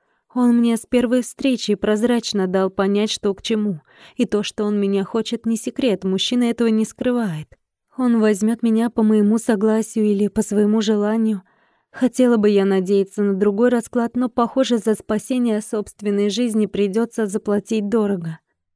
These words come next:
Помоги ему. Не узнаю собственный голос. Обнимаю себя руками и смотрю на то, как тучи сгущаются в его глазах. И я не занимаюсь благотворительностью.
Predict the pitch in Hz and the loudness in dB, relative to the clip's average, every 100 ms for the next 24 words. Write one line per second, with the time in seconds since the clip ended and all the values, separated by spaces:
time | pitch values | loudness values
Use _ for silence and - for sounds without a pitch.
0 | _ _ - - 233 214 196 196 185 151 | _ _ -12 -2 0 0 0 0 0 -4
1 | - _ _ _ _ 233 220 208 202 202 | -14 _ _ _ _ 2 2 4 4 4
2 | 202 208 - 202 190 - 208 202 208 202 | 2 0 -2 -4 -4 -4 0 0 2 0
3 | 175 175 - _ _ _ _ _ _ 240 | -2 -6 -14 _ _ _ _ _ _ -2
4 | 202 208 196 190 208 - 208 208 214 226 | 2 4 4 0 -2 -4 -2 -2 -2 -2
5 | 226 226 - 214 226 220 214 247 233 226 | 0 0 -4 -6 -2 -2 0 0 0 0
6 | 247 240 233 - - 240 233 240 208 202 | -2 -2 -4 -8 -6 -6 -4 -6 -6 -4
7 | 208 - 202 214 - 233 214 214 196 208 | -4 -4 -6 -6 -6 -4 -2 0 0 -2
8 | 190 202 202 202 165 160 _ _ _ _ | -2 -4 -4 -4 -6 -10 _ _ _ _
9 | _ _ _ _ _ _ _ 175 180 175 | _ _ _ _ _ _ _ -2 2 2
10 | 180 180 185 196 202 202 170 160 165 165 | 2 0 0 2 2 0 -2 -2 -2 -2
11 | 175 190 185 196 165 147 - 135 | 0 0 -2 -4 -4 -6 -12 -20